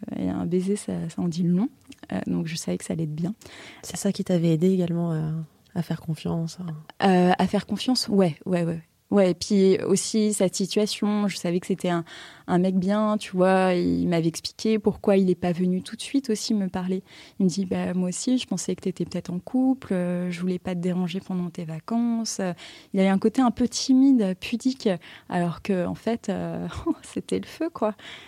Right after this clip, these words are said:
Speaker 1: Donc, euh, aussi, ce côté timide, euh, me plaît beaucoup. Euh, pas, euh, rentre dedans, je trouvais que c'était très charmant.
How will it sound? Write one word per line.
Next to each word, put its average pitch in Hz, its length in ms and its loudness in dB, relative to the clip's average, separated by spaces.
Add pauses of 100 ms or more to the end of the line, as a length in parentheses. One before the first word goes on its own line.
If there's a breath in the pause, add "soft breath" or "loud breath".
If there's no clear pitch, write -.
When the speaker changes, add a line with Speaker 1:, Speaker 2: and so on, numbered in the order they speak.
(140 loud breath)
Speaker 1:
Donc, 196 260 4
euh, 185 160 6
aussi, 202 300 0
ce - 140 0
côté 208 440 0 (120)
timide, 269 540 6
euh, 185 760 4
me 190 200 4
plaît 190 220 0
beaucoup. 220 480 -4 (500 loud breath)
Euh, 175 640 0 (100)
pas, 220 420 4
euh, 175 480 0
rentre 208 280 2
dedans, 202 420 4
je 190 140 -2
trouvais 190 320 -2
que - 140 -10
c'était 180 500 -2
très - 220 -4
charmant. 202 380 -2